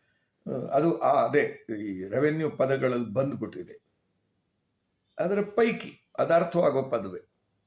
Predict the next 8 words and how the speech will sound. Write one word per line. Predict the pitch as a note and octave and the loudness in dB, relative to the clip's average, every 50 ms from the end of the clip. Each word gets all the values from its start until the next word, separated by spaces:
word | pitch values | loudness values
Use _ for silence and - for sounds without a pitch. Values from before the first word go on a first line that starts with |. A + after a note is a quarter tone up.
| _ _ _ _ _ _ _ _ _ _ _ _ _ _ _ _ _ _ _ _ _ _ _ _ _ _ _ _ _ _ _ _ _ _ _ _ _ _ _ _ _ - | _ _ _ _ _ _ _ _ _ _ _ _ _ _ _ _ _ _ _ _ _ _ _ _ _ _ _ _ _ _ _ _ _ _ _ _ _ _ _ _ _ 4
ಆ | E3+ G3+ A3+ A#3+ | 6 6 6 4
ಪೈಕಿ | A#3 A#3 - - F3+ G3+ F#3+ F3+ - E3 C#3+ A2 F2+ E2 D#2+ - - _ _ _ _ _ _ _ _ _ _ | 4 2 0 2 2 2 2 2 0 0 0 0 -2 -6 -10 -14 -18 _ _ _ _ _ _ _ _ _ _
ಏನು, | - G3 G3+ F#3+ E3 D3+ C#3+ D3 C#3+ C#3+ - - _ _ _ _ _ _ - | 2 2 4 4 4 2 0 -2 -4 -6 -10 -16 _ _ _ _ _ _ 0
ಯಾವುದೋ | C#3+ E3 F#3 F3 D#3 D#3 D#3 | 2 4 4 4 4 4 4
ಒಂದು | D#3 D#3+ F3 F#3+ F3 D3+ | 4 2 2 2 2 0
ಬ್ಲಾಕ್ | A#2 G2+ G#2 C#3+ D#3+ F3+ G#3+ B3 B3+ A#3 - | -2 -2 2 4 4 6 6 4 4 2 2
ನಂಬರ್ | F#3+ E3 D3 C#3+ C3+ B2 - - - | 2 2 2 0 0 -2 -2 -2 -2
ಕೊಟ್ಬಿಟ್ಟಿರ್ತಾರೆ. | - - - - - - - - G2 - - - E2 - - - | -2 -4 -4 -4 -6 -14 -14 -12 -14 -16 -16 -14 -14 -14 -14 -16